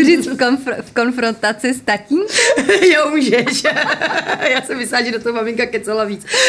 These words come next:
Speaker 2: <laughs>
Speaker 1: Ne. Jako uvědomila jsem si, že je to pro mě smrtelně důležité, když jsem byla ve školce.
Speaker 2: <laughs> Jo, tak jo, už
Speaker 1: Jo.
Speaker 2: jsem to
Speaker 1: Kdy-
Speaker 2: trefila, jsem to typovala na první třídu, ale
Speaker 1: Ne,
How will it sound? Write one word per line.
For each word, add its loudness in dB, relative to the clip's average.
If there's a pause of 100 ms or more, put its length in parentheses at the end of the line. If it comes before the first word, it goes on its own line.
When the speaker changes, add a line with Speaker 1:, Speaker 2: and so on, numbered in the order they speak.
(280)
Speaker 2:
<laughs> -2
Speaker 1:
Ne. 4 (440)
Jako 2 (400)
uvědomila 4
jsem 0
si, 2
že 2
je 2
to -2
pro 0
mě 2
smrtelně 2
důležité, 0
když -2
jsem 0
byla 0
ve -6
školce. -6 (200)
Speaker 2:
<laughs> 2
Jo, 2
tak 0
jo, 0 (160)
už -8
Speaker 1:
Jo. 4 (120)
Speaker 2:
jsem -8 (200)
to -6
Speaker 1:
Kdy- 0
Speaker 2:
trefila, 4
jsem 0
to 0
typovala 0
na 0
první 2
třídu, 4
ale 6
Speaker 1:
Ne, 2